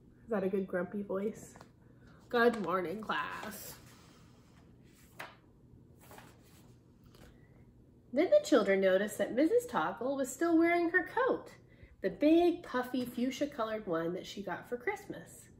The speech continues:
"Missus Toggle," yelled Joey, "you forgot to take off your coat." "I didn't forget," said Missus Toggle uncomfortably.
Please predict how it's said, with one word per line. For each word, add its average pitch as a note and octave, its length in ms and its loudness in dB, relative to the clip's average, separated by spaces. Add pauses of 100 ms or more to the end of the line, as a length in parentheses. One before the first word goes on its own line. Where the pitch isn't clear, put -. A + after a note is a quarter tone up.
(600)
"Missus A#4 380 6
Toggle," F4+ 800 4 (180)
yelled F#3+ 280 0
Joey, F#3+ 480 -2 (320)
"you C#5+ 160 0
forgot A#3+ 380 -2
to B3+ 60 -8
take D4 240 2
off D#4 220 2
your F#4+ 120 -2
coat." - 520 0 (1000)
"I G#3 360 8
didn't F#3+ 440 0
forget," F#3+ 760 0 (380)
said F3 240 -4
Missus E3 300 -8
Toggle E3 440 -4
uncomfortably. F#3+ 920 0